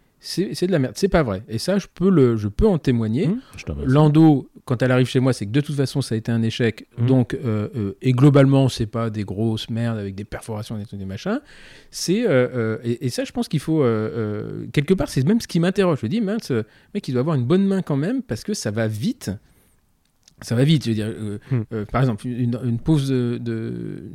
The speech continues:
Speaker 1: patient, il vient, il y a l'endo, tu fais l'endo, la, la taille, la prothèse,
Speaker 2: Endo,
Speaker 1: euh.
Speaker 2: prépa, empreinte provisoire, euh, on va prendre une, une molaire,
Speaker 1: Hmm.
Speaker 2: c'est le plus complexe,
Speaker 1: Hmm.
Speaker 2: je dirais, entre soixante-dix et quatre-vingts minutes.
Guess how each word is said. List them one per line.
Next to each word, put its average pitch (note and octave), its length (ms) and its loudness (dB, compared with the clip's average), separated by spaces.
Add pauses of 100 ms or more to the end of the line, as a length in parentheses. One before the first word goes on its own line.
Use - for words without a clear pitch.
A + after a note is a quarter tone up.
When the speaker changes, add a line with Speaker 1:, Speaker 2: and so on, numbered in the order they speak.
(160)
Speaker 1:
patient, B2+ 280 -2
il B2 120 2
vient, A#2+ 340 0
il F#2+ 80 -4
y G#2 60 -2
a G2+ 40 -2
l'endo, C3 480 4
tu C3+ 140 -6
fais A#2+ 180 -4
l'endo, A#2+ 420 0
la, G#2+ 280 -4
la G#2+ 140 -6
taille, A#2+ 280 -4
la G#2+ 120 -2
prothèse, A#2+ 580 2
Speaker 2:
Endo, A2+ 120 6
Speaker 1:
euh. - 40 -2
Speaker 2:
prépa, G#2+ 460 0
empreinte F#2+ 440 -4
provisoire, G2 880 -2
euh, F2 200 -2
on E2+ 100 -4
va D#2+ 120 -2
prendre D#2+ 260 -8
une, D2 640 -6
une D2 140 -8
molaire, G2 440 -4 (100)
Speaker 1:
Hmm. A#2 260 -2
Speaker 2:
c'est - 80 -6
le C#2+ 120 -10
plus - 100 -12
complexe, - 540 -10
Speaker 1:
Hmm. A2+ 80 -4
Speaker 2:
je A#2 60 -4
dirais, F2+ 240 -6 (580)
entre D2 320 -6
soixante-dix D2 1300 -12
et E2 40 -10
quatre-vingts - 420 -8
minutes. D2 340 -10